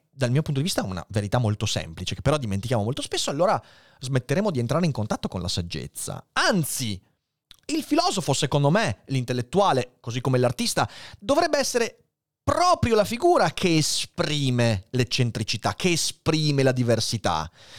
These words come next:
E come dicevo, di esempi del passato ne abbiamo una montagna. Filosofi eccentrici, strani, che non ti aspetteresti.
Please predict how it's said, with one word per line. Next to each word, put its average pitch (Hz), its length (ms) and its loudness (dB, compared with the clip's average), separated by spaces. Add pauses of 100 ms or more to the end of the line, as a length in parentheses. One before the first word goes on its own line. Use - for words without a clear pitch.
E - 140 -2
come 165 160 0
dicevo, 160 400 -2
di 127 100 -2
esempi 147 240 2
del 123 160 2
passato 180 300 0
ne 214 80 0
abbiamo 120 240 -2
una 113 100 0
montagna. 98 800 -2 (360)
Filosofi 131 640 0
eccentrici, 123 840 -2
strani, 131 600 0
che 156 100 -2
non 156 140 -4
ti 156 80 -2
aspetteresti. 156 580 0